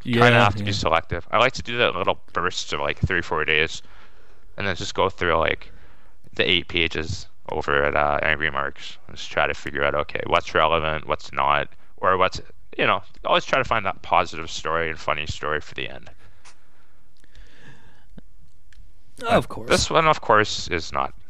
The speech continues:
Speaker 2: <laughs> This is just what we already knew.
Speaker 1: Yeah. W W E finally confirmed what had long been suspected, that John Cena took time off to film a reality show called American Grit.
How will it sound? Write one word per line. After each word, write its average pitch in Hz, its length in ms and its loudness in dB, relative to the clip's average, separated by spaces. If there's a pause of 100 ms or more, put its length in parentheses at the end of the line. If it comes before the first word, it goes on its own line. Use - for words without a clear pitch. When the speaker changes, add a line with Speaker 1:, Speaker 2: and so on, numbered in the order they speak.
(200)
Speaker 2:
<laughs> - 240 4 (600)
This - 140 -6
is 110 140 -4
just - 200 -2
what 87 160 -4
we 78 120 2
already 73 200 2
knew. 208 160 0 (680)
Speaker 1:
Yeah. 113 320 -4 (1500)
W 254 220 4
W 233 260 8
E 233 100 4
finally 220 400 4
confirmed 147 520 4
what 127 200 6
had 110 240 2
long 135 260 6
been 127 180 6
suspected, 131 680 2
that 117 180 4
John 131 340 2
Cena 143 300 2
took 160 240 2
time 170 260 2
off 170 160 2
to 180 220 2
film 185 240 2
a 160 60 4
reality 151 460 4
show 139 280 2
called 120 300 2
American 123 600 2
Grit. 127 400 -2